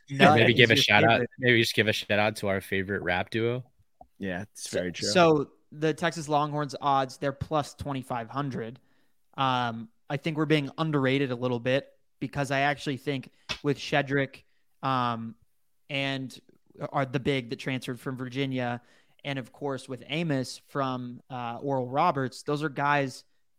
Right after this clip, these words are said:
Speaker 2: that are experienced, and Dessou has had, he, he's been on this team now, three essentially veterans. Uh, I know that's not necessarily the way that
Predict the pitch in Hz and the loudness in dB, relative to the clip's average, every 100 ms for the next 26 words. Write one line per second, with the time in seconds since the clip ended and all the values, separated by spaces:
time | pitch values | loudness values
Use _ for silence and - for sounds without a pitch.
0 | _ _ - 127 143 - 131 120 - - | _ _ -14 -2 -2 0 -4 -4 -6 2
1 | 175 160 139 120 - - 143 127 - 170 | 4 4 0 -4 -12 -6 -4 -4 -2 0
2 | 165 143 131 131 117 _ - 139 156 - | 2 2 0 -4 -6 _ -6 0 2 2
3 | 139 143 - 135 127 117 151 165 160 139 | -2 -4 -4 -6 -6 -4 -2 0 0 -2
4 | - 170 185 143 127 120 117 - _ _ | -4 -2 -2 0 -2 -2 -4 -8 _ _
5 | _ _ _ - 381 302 160 131 - 110 | _ _ _ -12 -4 0 0 -2 -8 -18
6 | - 175 269 180 131 120 143 165 127 120 | -12 -6 -6 -4 -6 0 0 2 -2 -6
7 | 131 - - _ 151 139 127 120 117 123 | -8 -12 -14 _ 0 2 2 0 -4 -10
8 | - 139 139 135 - 131 131 - 135 127 | -8 -2 0 -2 -4 -4 -4 -6 -4 -4
9 | 120 127 127 120 | -4 -2 -2 -4